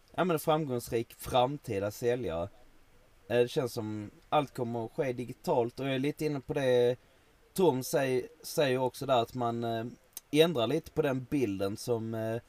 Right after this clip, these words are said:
personer har av dåliga säljare. För det blir lite som vi också varit inne på i skolan, eh, att, eh, alla tycker ju säljare är liksom, eh,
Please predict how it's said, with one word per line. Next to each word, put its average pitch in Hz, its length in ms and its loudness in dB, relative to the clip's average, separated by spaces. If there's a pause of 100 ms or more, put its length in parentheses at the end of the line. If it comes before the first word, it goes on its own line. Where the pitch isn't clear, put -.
(220)
personer 120 580 0
har 139 120 -2
av 113 300 2
dåliga 135 540 0
säljare. 110 600 -6 (680)
För 127 80 -8
det 143 40 -6
blir 120 280 4
lite 147 240 -2
som 143 160 -4
vi 139 160 2
också 123 440 2
varit 117 200 -4
inne 131 180 -4
på 123 140 -4
i 117 60 0
skolan, 104 720 -4
eh, 98 260 -2 (840)
att, - 340 -2
eh, 120 200 4 (140)
alla 127 400 2
tycker 143 320 -6
ju 127 140 -2
säljare 123 580 0
är 101 60 -2
liksom, 110 500 -6
eh, 131 280 -4